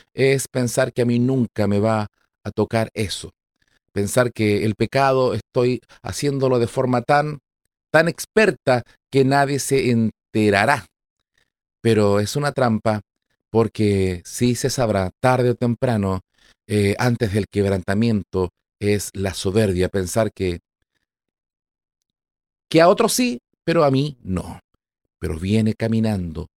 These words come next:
el quebrantamiento sobre la vida de aquel que hace lo incorrecto. Y antes de la caída, porque la caída viene. Y el Señor está advirtiendo, llamando, llamando, antes de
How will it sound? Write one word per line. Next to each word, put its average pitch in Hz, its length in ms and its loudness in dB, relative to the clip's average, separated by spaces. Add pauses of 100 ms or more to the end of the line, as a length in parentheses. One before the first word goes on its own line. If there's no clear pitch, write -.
(140)
el 87 160 -12
quebrantamiento 92 800 -2
sobre 95 260 -6
la 95 140 -2
vida 95 280 -2
de 90 100 -2
aquel 92 340 -6
que 95 120 -2
hace 98 200 -4
lo 104 100 0
incorrecto. 98 760 -6 (580)
Y 147 160 2
antes 220 480 2
de 156 100 4
la 139 180 4
caída, 117 500 2
porque 110 260 -2
la 127 100 2
caída 123 400 -2
viene. 98 440 -2 (880)
Y 104 100 2
el 110 80 2
Señor 131 440 4
está 131 220 0
advirtiendo, 127 920 0
llamando, 113 760 2
llamando, 107 840 2 (300)
antes 123 580 0
de 113 360 0